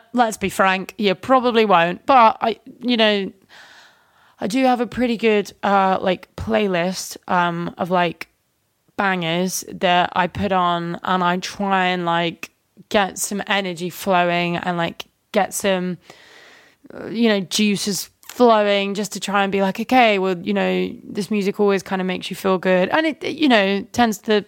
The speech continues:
lift my spirits a little bit, probably not as much as it needs to, but it's definitely better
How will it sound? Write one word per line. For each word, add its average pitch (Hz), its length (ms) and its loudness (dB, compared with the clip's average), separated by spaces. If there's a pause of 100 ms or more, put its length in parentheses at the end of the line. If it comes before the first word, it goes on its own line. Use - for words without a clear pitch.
lift 202 340 -2
my 202 100 0
spirits 190 420 -2
a 202 40 -4
little 190 220 0
bit, 175 380 0
probably 190 240 -4
not 175 160 0
as 175 120 -4
much - 520 -2
as 185 160 0
it - 100 -6
needs 214 320 -2
to, 196 320 0
but 208 160 2
it's 202 160 0
definitely 202 460 -2
better 190 640 0